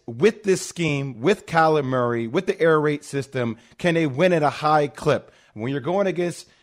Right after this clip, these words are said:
I mean, really good teams, when you think about what's happening with Patrick Mahomes, Justin Herbert, uh, there, there's a lot of room to operate, and I really feel like Cliff Kingsbury is in a tough position. I know it's year two, uh, but ultimately,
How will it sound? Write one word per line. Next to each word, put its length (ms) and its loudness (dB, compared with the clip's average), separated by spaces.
I 80 -8
mean, 180 -8
really 240 -2
good 260 -2
teams, 560 -2
when 100 -4
you 80 -2
think 240 -4
about 240 2
what's 220 -4
happening 580 -2
with 300 -4
Patrick 340 0
Mahomes, 680 0
Justin 360 -6
Herbert, 580 -4
uh, 220 6
there, 240 0
there's 180 -4
a 40 -4
lot 260 0
of 160 0
room 300 2
to 160 -6
operate, 600 0
and 140 0
I 40 6
really 200 4
feel 140 2
like 140 2
Cliff 200 -4
Kingsbury 720 0
is 100 -4
in 120 -2
a 40 -2
tough 300 -2
position. 380 -2
I 80 4
know 120 6
it's 140 4
year 220 2
two, 380 2
uh, 300 8
but 240 0
ultimately, 680 2